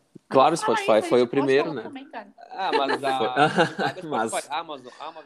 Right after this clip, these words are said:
Speaker 1: a
Speaker 3: Music,
Speaker 1: informação
Speaker 3: Spotify.
Speaker 1: é, é essa, né? Na realidade é isso.
Speaker 2: É.
Speaker 1: A realidade é
Speaker 3: É um
Speaker 1: essa,
Speaker 3: método
Speaker 1: né?
Speaker 3: muito
Speaker 1: É
Speaker 3: poderoso.
Speaker 1: isso.
Speaker 3: O método Spotify é um método ágil que a gente se organiza de software pra desenvolver um software rápido. O método Spotify.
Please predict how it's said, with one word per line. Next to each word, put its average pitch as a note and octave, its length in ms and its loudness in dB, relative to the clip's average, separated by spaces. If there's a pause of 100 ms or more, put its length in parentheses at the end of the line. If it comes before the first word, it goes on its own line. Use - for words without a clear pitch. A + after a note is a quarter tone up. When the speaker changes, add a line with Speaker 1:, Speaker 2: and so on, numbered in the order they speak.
(120)
Speaker 1:
a C3 60 0
Speaker 3:
Music, C3 80 2
Speaker 1:
informação D3 600 2
Speaker 3:
Spotify. D#3 220 -4
Speaker 1:
é, - 20 -2
é G3 140 -2
essa, C#4 300 -6
né? B2+ 160 -8
Na A#2+ 160 -10
realidade G#2+ 480 -8
é A3+ 160 -8
isso. A3 160 -10
Speaker 2:
É. - 120 -6
Speaker 1:
A B2 60 4
realidade C3+ 560 2
é E3+ 80 0
Speaker 3:
É F#3 60 -2
um A3 40 -2
Speaker 1:
essa, A3+ 140 -6
Speaker 3:
método - 100 -2
Speaker 1:
né? - 60 -6
Speaker 3:
muito - 200 -10
Speaker 1:
É A#3 40 -10
Speaker 3:
poderoso. C4+ 360 -4
Speaker 1:
isso. F3 100 -14
Speaker 3:
O D#3 40 -10
método F3 280 -8
Spotify F3+ 580 -10
é F#3+ 80 -12
um F3+ 60 -12
método E3 480 -10
ágil F3 420 -8
que - 80 -20
a D#3+ 40 -20
gente D#3 160 -18
se - 160 -20
organiza D3 360 -16
de C#3 80 -20
software C#3+ 420 -12
pra D3+ 200 -8
desenvolver C#3 480 -8
um D3+ 80 -16
software D#3 320 -4
rápido. C#3 360 -8
O A2+ 40 -14
método C3 300 -6
Spotify. - 360 -10